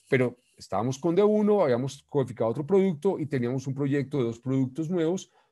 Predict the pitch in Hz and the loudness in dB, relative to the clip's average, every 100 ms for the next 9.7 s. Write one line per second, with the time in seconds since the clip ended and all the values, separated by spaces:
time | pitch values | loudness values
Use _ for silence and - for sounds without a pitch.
0 | _ - 120 113 - 143 131 127 165 185 | _ -6 -6 -6 -2 0 2 0 0 0
1 | 185 202 165 170 196 - - 120 113 127 | 0 2 4 2 -2 -6 -8 -6 -4 -4
2 | 113 123 135 120 123 127 113 110 98 90 | -4 -2 -2 -2 -2 -4 -6 -10 -12 -12
3 | 104 90 85 - - _ _ _ _ _ | -10 -10 -12 -20 -20 _ _ _ _ _
4 | - 110 107 104 101 - _ _ _ - | -6 -2 0 0 -4 -8 _ _ _ -10
5 | 117 110 117 107 - 104 113 135 180 139 | -6 -6 -8 -12 -10 -6 -4 -4 -4 -2
6 | 131 143 196 190 180 175 147 120 131 160 | -2 -4 2 2 2 -2 -2 -2 -2 -2
7 | 156 185 - 196 180 175 185 160 - 117 | -2 -4 0 2 2 0 -2 -4 -6 -6
8 | 110 - 104 117 127 135 127 110 113 135 | -6 -6 -4 -4 -4 -6 -4 -4 -4 -2
9 | 165 147 143 151 156 156 151 | -2 -2 -2 -4 -2 -6 -8